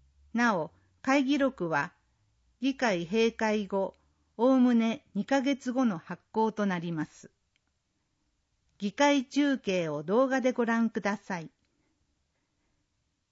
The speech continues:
市議会では、本会議と予算特別委員会の模様をインターネットで録画配信を行っ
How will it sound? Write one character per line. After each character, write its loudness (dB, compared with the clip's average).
市 -12
議 0
会 0
で -4
は、 -6
本 4
会 0
議 -6
と -4
予 2
算 0
特 -4
別 0
委 4
員 4
会 -2
の -4
模 -6
様 -2
を -2
イ 4
ン 6
タ 4
ー 4
ネ 6
ッ -4
ト -6
で -6
録 -4
画 0
配 0
信 -8
を -4
行 -6
っ -2